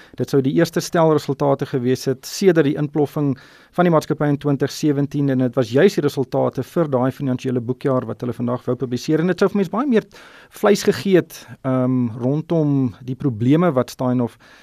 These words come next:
ervaar het, eh, die skade wat gelei is, die afskrywings wat gemaak is, die moontlik die bedrog wat gepleeg is. Wat maak jy van, ehm,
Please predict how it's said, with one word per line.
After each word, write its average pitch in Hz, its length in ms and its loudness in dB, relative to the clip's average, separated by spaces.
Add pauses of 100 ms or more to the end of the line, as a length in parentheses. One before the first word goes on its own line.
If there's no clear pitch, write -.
(180)
ervaar 127 560 2
het, - 240 -4
eh, 117 240 -2
die 131 80 -4
skade 135 340 2
wat 127 220 -2
gelei 123 240 0
is, - 80 -6
die - 80 -8
afskrywings 131 480 -2
wat 127 160 -6
gemaak 123 320 -2
is, 131 100 -8
die 135 80 -4
moontlik 127 300 -2
die 131 80 -4
bedrog 120 320 -2
wat - 100 -8
gepleeg 123 380 -4
is. - 160 -6 (400)
Wat 247 160 0
maak 254 160 0
jy 175 160 4 (160)
van, 156 380 2 (260)
ehm, 117 480 -4